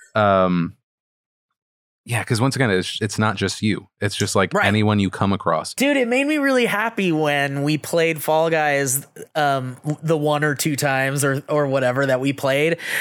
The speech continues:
Speaker 2: And then you texted me, like, the next day and you were like, "Dude, I hadn't laughed like that in so long."
Speaker 1: No, legit. It was, it was the first night. It was what? Me, you, was it Joe and Brett?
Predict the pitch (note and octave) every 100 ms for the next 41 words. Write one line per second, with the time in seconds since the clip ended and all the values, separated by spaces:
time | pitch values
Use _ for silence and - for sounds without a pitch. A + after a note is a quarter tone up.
0 | - - E3+ E3+ E3+ E3 D#3 - F#3+ -
1 | F3 D3+ D3+ C#3+ C3+ D3 D3 - E3+ D#3+
2 | C#3 C3+ C3+ C3 C3 B2+ B2 - - -
3 | - - _ G3+ F3+ B2 E3 F3+ A3+ G#3+
4 | E3 C#3+ C#3 E3 D#3+ - - E3+ F3 F3+
5 | F#3+ F#3 G3+ G3+ D#3 C#3+ - - E3 D#3
6 | D3 A#2+ A#2 A2 G2 E3+ C#3 G3 A#2+ B2
7 | C#3+ C#3 C3 B2+ - D#3+ E3+ E3+ D3 D3
8 | D3 A2+ C3 C3 D#3 A2 - G#2 B2+ C#3+
9 | D3 D3 C#3+ B2+ C3 B2+ C3 B2+ B2 B2+
10 | A#2+ B2+ - - B2 C#3 B2 C#3 A#3